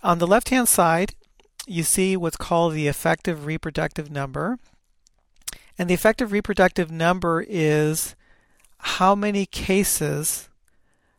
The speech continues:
an infection case produces. So if I'm infected, on average,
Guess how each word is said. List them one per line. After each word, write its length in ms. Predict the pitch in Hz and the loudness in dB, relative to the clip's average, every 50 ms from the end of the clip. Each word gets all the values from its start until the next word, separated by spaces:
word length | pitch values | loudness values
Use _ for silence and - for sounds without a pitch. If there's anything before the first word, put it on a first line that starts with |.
| _ _ _ _ _ - | _ _ _ _ _ -4
an 140 | 175 160 156 | -4 -2 -2
infection 640 | 156 143 - - 180 180 - - - 196 175 165 _ | -4 -4 0 2 2 2 2 0 -2 -2 -4 -6 _
case 560 | - - - 170 165 170 - - - - - _ _ _ _ _ _ | -6 -2 0 0 2 0 0 -4 -6 -10 -14 _ _ _ _ _ _
produces. 880 | - - 156 135 - - 185 165 - - - 139 135 131 - - - - _ _ _ _ _ _ _ _ _ _ - | -8 -8 -8 -6 -6 -6 -6 -4 -4 -6 -6 -8 -8 -8 -10 -10 -12 -14 _ _ _ _ _ _ _ _ _ _ -8
So 180 | - - 175 | -2 0 2
if 80 | 170 156 | 4 4
I'm 180 | 185 190 - 233 | 4 4 4 2
infected, 760 | 233 226 - - 214 202 214 - - - 156 156 156 151 - - - | -2 -4 0 2 2 2 2 0 -2 -4 -2 -2 -4 -6 -10 -10 -2
on 220 | 185 170 180 190 | 2 2 2 2
average, 520 | 233 - 180 180 190 170 170 156 151 - | 2 2 2 4 2 2 0 -4 -4 -6